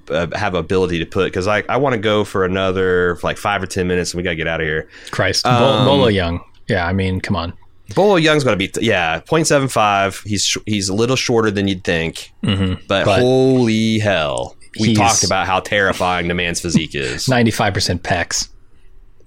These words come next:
Speaker 1: Um, he's a point five 'cause he's got that charisma where it's
Speaker 2: He's
Speaker 1: all
Speaker 2: terrifying.
Speaker 1: negative charisma.
Speaker 2: Yeah.
Speaker 1: It's all, sh-, yeah,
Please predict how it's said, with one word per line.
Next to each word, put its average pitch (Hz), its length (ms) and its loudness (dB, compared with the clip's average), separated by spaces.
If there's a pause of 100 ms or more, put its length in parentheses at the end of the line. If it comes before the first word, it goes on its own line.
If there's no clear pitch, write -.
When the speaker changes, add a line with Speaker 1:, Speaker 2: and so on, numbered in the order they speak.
(800)
Speaker 1:
Um, 95 720 -2
he's 113 180 -2
a 113 80 2
point 208 340 2
five 180 320 2
'cause 147 120 0
he's 139 140 0
got 165 160 2
that 156 120 0
charisma 143 560 2
where 113 680 2
it's 113 180 0
Speaker 2:
He's - 40 2
Speaker 1:
all 117 60 4
Speaker 2:
terrifying. 127 520 4
Speaker 1:
negative 90 460 0
charisma. 76 600 -4
Speaker 2:
Yeah. 85 160 0
Speaker 1:
It's 107 140 -2
all, 117 580 4 (160)
sh-, - 300 -4
yeah, 101 400 0